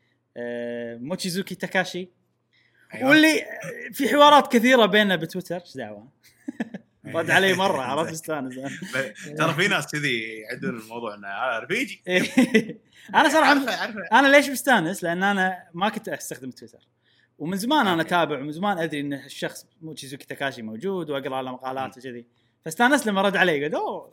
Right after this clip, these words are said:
Speaker 1: رد علي وقال: "أوه، صدق، صدق،
Speaker 2: إيه.
Speaker 1: هذا شغلة حلوة، لازم أسويها باللعب". زين. آه، المقالة شو تقول؟ تقول إنها عنده مصادر، وهو مز-، وكذا مرة يقول إنه عنده مصادر، بس المصادر هذه ما تبي تفصح عن هويتها،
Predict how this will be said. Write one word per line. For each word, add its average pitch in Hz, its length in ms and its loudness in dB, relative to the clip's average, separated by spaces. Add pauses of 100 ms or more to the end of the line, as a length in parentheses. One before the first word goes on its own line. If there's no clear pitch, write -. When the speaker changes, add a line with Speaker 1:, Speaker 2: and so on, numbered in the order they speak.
Speaker 1:
رد 170 120 -6
علي 151 420 -6 (120)
وقال: 160 280 -6
"أوه، 226 140 -2
صدق، 175 260 -8
صدق، 160 360 -8
Speaker 2:
إيه. 151 60 -2
Speaker 1:
هذا 147 80 -6
شغلة 156 280 -8
حلوة، 160 180 -4
لازم 143 180 -8
أسويها 135 280 -12
باللعب". 131 260 -14 (720)
زين. 165 180 -4 (1080)
آه، 123 500 -10 (560)
المقالة 208 380 -4
شو 214 100 -4
تقول؟ 185 320 -4
تقول 214 160 0
إنها 214 280 0
عنده 185 180 -2
مصادر، 175 420 -4
وهو 190 80 -6
مز-، 190 220 -12
وكذا 185 420 -8
مرة 131 220 -4
يقول 117 200 -14
إنه 120 120 -10
عنده 131 140 -10
مصادر، 185 320 -8
بس - 260 -14 (320)
المصادر 180 420 -4
هذه 170 100 -2
ما 165 120 -4
تبي 165 340 -8 (380)
تفصح - 320 -8
عن 120 260 -8 (800)
هويتها، 143 480 -4